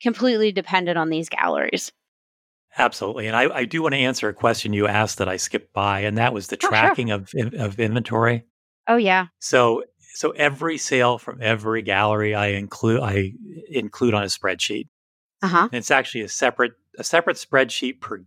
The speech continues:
Speaker 2: gallery. And I, I've got histories of every sale there. And then I, each year then, uh, well, as, as the months pass, then I'm recording that information also onto a, a, a master spreadsheet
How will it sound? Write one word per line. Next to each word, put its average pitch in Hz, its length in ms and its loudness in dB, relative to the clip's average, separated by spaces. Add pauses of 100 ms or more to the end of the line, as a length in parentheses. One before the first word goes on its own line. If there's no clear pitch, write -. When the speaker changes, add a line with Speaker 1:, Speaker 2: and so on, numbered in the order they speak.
Speaker 2:
gallery. 110 760 -2 (200)
And 110 140 0
I, 107 260 2 (140)
I've 107 320 -4
got 104 360 2 (180)
histories 113 460 -2
of 101 100 -4
every 110 240 -2
sale 104 320 2
there. 107 320 -10 (1120)
And 123 220 0
then 127 160 2
I, 113 400 2
each - 280 -4
year 123 240 4
then, 107 220 0
uh, 107 180 -6
well, 110 380 2 (140)
as, 123 200 2
as 113 180 -2
the 107 80 -2
months 110 240 0
pass, 120 340 2
then 110 100 -2
I'm 101 100 -4
recording 131 640 0
that 104 180 0
information 107 680 -2
also 110 340 -2
onto 110 200 0
a, 107 320 -6
a, 92 60 -12 (160)
a 107 60 -8
master 104 460 -2
spreadsheet 98 640 -2